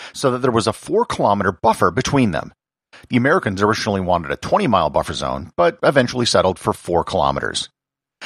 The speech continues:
One of the oversights in the armistice agreement is that it never dealt with the border at sea. This is especially problematic with the western side of the peninsula, which has many islands. There were five islands that were specified in the armistice which were under the control of South Korea,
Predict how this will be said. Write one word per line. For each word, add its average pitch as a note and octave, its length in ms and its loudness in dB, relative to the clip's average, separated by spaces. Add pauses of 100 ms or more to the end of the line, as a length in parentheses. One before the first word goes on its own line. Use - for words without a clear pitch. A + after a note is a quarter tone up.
(220)
One B3+ 160 2
of C4 80 2
the F3 120 0
oversights C#3+ 520 2
in A2 60 0
the G#2+ 100 0
armistice - 500 -2
agreement D2+ 420 -8
is B2 120 -6
that C#3+ 220 2
it D3 120 -2
never G3 360 2
dealt A2 260 2
with - 140 -2
the C#3 80 2
border F#2 380 0
at A#2+ 160 0
sea. - 420 -2 (560)
This C#3 160 -2
is D#3 160 2
especially - 500 2
problematic F2 640 0
with - 120 -8
the A2+ 120 -4
western A#2 380 -2
side F2+ 240 -2
of D#2 60 -10
the - 60 -10
peninsula, E2 440 -6
which F#2 220 -6
has E2+ 240 -2
many D#2+ 180 -4
islands. G2+ 520 -2 (800)
There E3+ 100 0
were E3 120 2
five G3 420 2
islands G2 440 0
that A#2+ 120 2
were A2 120 -2
specified G#2+ 640 0
in E2 80 -6
the G2 120 -6
armistice D3+ 580 -2
which - 180 -2
were - 160 0
under B2 180 4
the E3+ 100 2
control F2+ 420 0
of - 140 -4
South - 300 2
Korea, - 460 -2